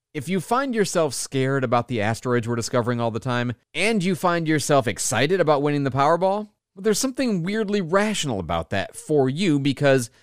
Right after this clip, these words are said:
at least your math and how easily you get worked up negatively or positively about it is internally consistent.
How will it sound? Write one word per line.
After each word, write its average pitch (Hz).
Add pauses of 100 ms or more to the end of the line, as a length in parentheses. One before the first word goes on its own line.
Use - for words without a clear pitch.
(140)
at 131
least 165
your 165
math 147
and 107
how 123
easily 151
you 135
get 120
worked 127
up 160
negatively 135
or 151
positively 139
about 151
it 135
is 233
internally 233
consistent. 240